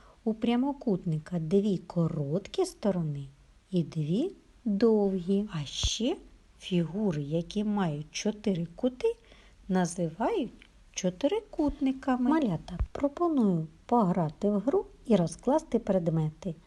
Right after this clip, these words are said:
Квадратні предмети ми будемо складати там, де квадрат,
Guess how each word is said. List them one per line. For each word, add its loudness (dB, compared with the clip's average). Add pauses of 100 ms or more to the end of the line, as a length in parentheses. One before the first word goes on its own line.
(380)
Квадратні 2
предмети 0
ми 2
будемо 0
складати 0 (120)
там, 2
де -4
квадрат, -2